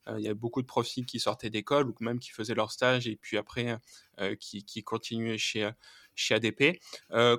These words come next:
co-, comment, euh, parce que tu nous disais qu'il y avait de l'entraide, il y avait de la, de la, de la formation. Euh,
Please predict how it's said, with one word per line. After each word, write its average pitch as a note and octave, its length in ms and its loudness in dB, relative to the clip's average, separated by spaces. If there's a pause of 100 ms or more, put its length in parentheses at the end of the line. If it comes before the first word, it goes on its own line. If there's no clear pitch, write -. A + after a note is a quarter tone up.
co-, - 140 -2
comment, E3 540 4
euh, B2 100 8
parce B2+ 160 -6
que B2+ 80 0
tu - 180 -4
nous C3 80 4
disais C3 300 2
qu'il C#3 160 -4
y - 20 4
avait A#2 120 2
de A#2 60 -2
l'entraide, C#3 440 2
il B2 40 -2
y A#2+ 40 2
avait A#2 160 0
de A2+ 60 -2
la, G#2+ 160 2
de A2 160 -6
la, G#2 160 2
de A2+ 100 -10
la A2+ 80 4
formation. A#2+ 640 0 (380)
Euh, A#2+ 680 2